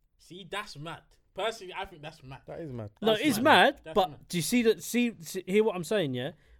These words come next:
Speaker 3: Nobody even, like, looked at it like, "Oh, she's a paedophile."
Speaker 1: Yeah,
Speaker 2: Mm.
Speaker 1: yeah, yeah, yeah, yeah. And that's the point I'm
Speaker 3: Obviously,
Speaker 1: trying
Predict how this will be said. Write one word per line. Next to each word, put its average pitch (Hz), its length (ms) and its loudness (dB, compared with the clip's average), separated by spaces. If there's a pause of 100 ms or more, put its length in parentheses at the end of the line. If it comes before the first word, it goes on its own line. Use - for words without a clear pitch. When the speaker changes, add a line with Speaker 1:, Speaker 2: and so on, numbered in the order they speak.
Speaker 3:
Nobody 185 720 6
even, 156 320 0
like, 143 220 2
looked 165 380 2
at 147 80 -6
it 135 140 -10
like, 135 220 -6
"Oh, 131 100 -2
she's 123 240 -10
a 123 60 -8
paedophile." 123 500 -2 (140)
Speaker 1:
Yeah, 147 140 -10
Speaker 2:
Mm. 123 140 -8
Speaker 1:
yeah, - 100 -8
yeah, 123 180 -12
yeah, 123 160 -16
yeah. 117 160 -18 (480)
And 139 100 -18
that's - 0 -
the 165 60 -8
point 180 40 2
I'm 208 40 8
Speaker 3:
Obviously, 202 460 4
Speaker 1:
trying 143 100 0